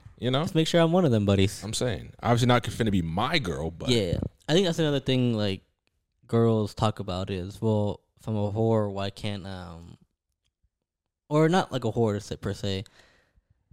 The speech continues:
Speaker 2: "But if you like me dressed like this, then why don't you want me going out like this? And why can't I be your girl?"
Speaker 1: Mm.
Speaker 2: And I think a lot of people don't, like, cover that when they t-,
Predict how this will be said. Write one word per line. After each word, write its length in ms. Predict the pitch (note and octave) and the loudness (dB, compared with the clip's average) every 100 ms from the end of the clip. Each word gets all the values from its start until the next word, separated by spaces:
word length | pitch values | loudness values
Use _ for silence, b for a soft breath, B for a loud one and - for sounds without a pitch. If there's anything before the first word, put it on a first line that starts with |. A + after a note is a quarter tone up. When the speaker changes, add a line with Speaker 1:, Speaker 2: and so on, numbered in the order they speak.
| - | -6
Speaker 2:
"But 160 | C3 | -2
if 80 | B2+ | 0
you 100 | B2+ | 2
like 180 | B2 B2+ | 2 2
me 80 | A#2+ | 0
dressed 220 | A#2 G#2+ | 0 0
like 160 | A2 - | -2 -4
this, 120 | G#2+ | -6
then 140 | G#2+ | -4
why 80 | G#2+ | -2
don't 160 | G#2+ G2+ | -2 -4
you 40 | |
want 100 | G#2 G#2 | -6 -8
me 60 | |
going 180 | G2 G2+ | -6 -4
out 60 | G2+ | -4
like 140 | G#2 | -6
this? 260 | G2 F#2+ - | -8 -12 -10
And 140 | G#2 | -6
why 100 | G2+ | -6
can't 220 | G2+ - G2+ | -6 -4 -4
I 60 | |
be 120 | F#2+ G2 | -4 -6
your 180 | G2+ | -8
girl?" 440 | - G2 F2 - A#2+ _ _ _ | -8 -8 -6 -8 -12 _ _ _
Speaker 1:
Mm. 100 | - A#2+ | -10 -2
Speaker 2:
And 80 | |
I 60 | A#2 | 0
think 180 | A2 A2+ | 2 2
a 40 | |
lot 100 | A#2 | 4
of 60 | A2 | 4
people 200 | A2+ G#2+ | 0 -6
don't, 400 | G2+ G2+ G2+ - | -4 -2 -2 -6
like, 220 | F2 - | -14 -12
cover 300 | - D#3 B2 | -10 -8 -8
that 300 | F#2+ F#2 F#2+ | -10 -10 -8
when 100 | G#2+ G2+ | -6 -6
they 80 | |
t-, 180 | F#2+ - | -6 -12